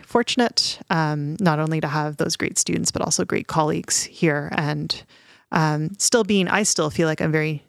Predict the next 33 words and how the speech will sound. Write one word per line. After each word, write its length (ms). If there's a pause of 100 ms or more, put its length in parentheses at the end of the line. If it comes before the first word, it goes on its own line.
(120)
new 320
to 100
Edmonton 360
in 100
some 200
ways, 300
just 260
how 360
welcome 640 (160)
I've, 500
um, 460 (880)
felt 440
walking 400
into 140
this 220
building 400
and, 220
and 160
working 220
with 120
everyone 300
here. 240 (760)
And 220
maybe 440
I'll, 200
I'll 140
give 140
a 140
shout 380
out 280
to 500
New 240
Music 340